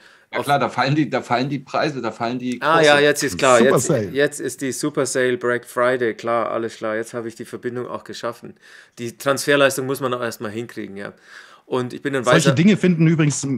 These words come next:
Speaker 3: fast immer am Freitag statt, weil danach dann eben
Speaker 2: Das Wochenende
Speaker 3: Wochenende
Speaker 2: ist,
Speaker 3: ist und die
Speaker 2: ja.
Speaker 3: Banken zu haben. Deswegen passieren solche Crash meistens am Freitag, ja.
Speaker 2: Naja, und hier der letzte Punkt, halt die große Depression, ausgelöst durch den Black Friday, bis ein Jahr nach dem Zweiten Weltkrieg, bis es dann wieder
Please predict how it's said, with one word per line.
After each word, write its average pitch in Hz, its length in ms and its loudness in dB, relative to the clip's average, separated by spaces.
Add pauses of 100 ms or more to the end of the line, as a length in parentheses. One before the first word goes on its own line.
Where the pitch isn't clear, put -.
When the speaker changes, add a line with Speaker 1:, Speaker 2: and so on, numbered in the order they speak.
(100)
Speaker 3:
fast 127 220 -6
immer 180 200 4
am 117 140 2
Freitag 117 480 -2
statt, 110 240 -4
weil 104 120 -2
danach 104 360 -4
dann 120 200 -2
eben 113 260 -2
Speaker 2:
Das 107 140 -2
Wochenende 127 280 -2
Speaker 3:
Wochenende 117 260 0
Speaker 2:
ist, 123 80 -4
Speaker 3:
ist - 80 -10
und 117 60 2
die 110 40 0
Speaker 2:
ja. 113 60 -2
Speaker 3:
Banken 156 320 0
zu 110 200 0
haben. 87 180 -4 (840)
Deswegen 120 380 0
passieren 123 300 2
solche 123 260 0
Crash 131 300 -4
meistens 117 340 -2
am 107 160 -2
Freitag, 95 420 -10
ja. 87 160 -14 (300)
Speaker 2:
Naja, 123 260 0
und 123 100 -4
hier 135 140 -2
der 127 100 2
letzte 127 240 -2
Punkt, 135 300 -6
halt 123 120 -4
die 113 80 -6
große 113 260 -8
Depression, 123 540 -6
ausgelöst 123 600 -4
durch 139 100 -2
den 127 160 -8
Black 117 220 -6
Friday, 120 480 -2 (260)
bis 135 180 -8
ein 131 220 -8
Jahr 127 140 -2
nach 113 160 -6
dem 113 160 -10
Zweiten 110 320 -6
Weltkrieg, 127 360 -6
bis 123 200 -8
es 110 80 -14
dann 117 160 -8
wieder 113 320 -2